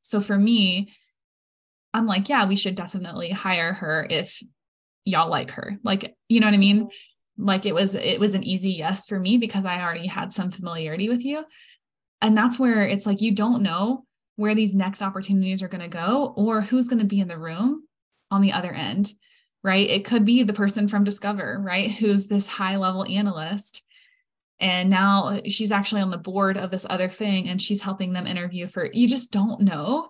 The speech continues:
Speaker 1: Um,
Speaker 2: Exactly.
Speaker 1: And it's, that's what's so cool. And it's also why it's so important for you to do your best in where-, wherever you're at, whether it's in class or it's in a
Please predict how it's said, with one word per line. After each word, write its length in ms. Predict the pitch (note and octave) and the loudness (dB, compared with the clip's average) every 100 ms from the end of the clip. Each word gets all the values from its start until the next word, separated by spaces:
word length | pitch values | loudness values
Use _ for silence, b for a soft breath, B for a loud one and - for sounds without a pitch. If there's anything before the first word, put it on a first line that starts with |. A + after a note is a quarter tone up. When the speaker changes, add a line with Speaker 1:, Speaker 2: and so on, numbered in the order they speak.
| B B B | B B B
Speaker 1:
Um, 300 | A3 G3+ F3+ | -2 0 0
Speaker 2:
Exactly. 320 | F3+ G3 F#3 F3+ _ _ _ - | 0 -2 -2 -10 _ _ _ 0
Speaker 1:
And 160 | G3+ | 2
it's, 260 | G3 G3 - | 2 -2 -8
that's 260 | G3 G3+ | -4 -4
what's 200 | A3 G#3 | -4 -6
so 220 | - F#3+ F#3+ | -2 -2 -4
cool. 300 | F#3+ F3+ A3 | -6 -2 -2
And 180 | G3+ | 0
it's 120 | F#3 F#3+ | -2 -2
also 280 | F3+ - | -4 -4
why 180 | F3+ E3+ | -4 -4
it's 200 | F3 F#3+ | -4 -4
so 120 | F#3+ | -4
important 400 | F3+ F#3 E3+ F#3 | -4 -4 -4 -4
for 80 | G3 | -4
you 180 | F#3 F3 | -4 -6
to 120 | F#3+ | -4
do 120 | G3+ B3 | 0 2
your 180 | B3 | 2
best 460 | G3+ D#3 G#3+ - - B B B - | 0 -2 -2 -4 -8 B B B -2
in 140 | G3 | 2
where-, 160 | F#3+ F3+ | 2 2
wherever 300 | G3 F#3+ G3 | 0 0 0
you're 220 | F#3+ F3 | -2 -4
at, 200 | F3 G#3 | -2 0
whether 220 | G#3+ F#3+ | 0 -2
it's 160 | F#3 G3 | -4 -6
in 180 | F3+ F#3+ | -6 -6
class 500 | F#3+ E3+ A3+ A#3+ - B B B - | -2 0 0 0 -4 B B B -6
or 180 | E3+ | -2
it's 220 | F3+ F#3+ - | -2 -4 -6
in 360 | F3+ F3 F3+ | -6 -4 -6
a 400 | - F3+ F3 F3 | -6 -6 -6 -8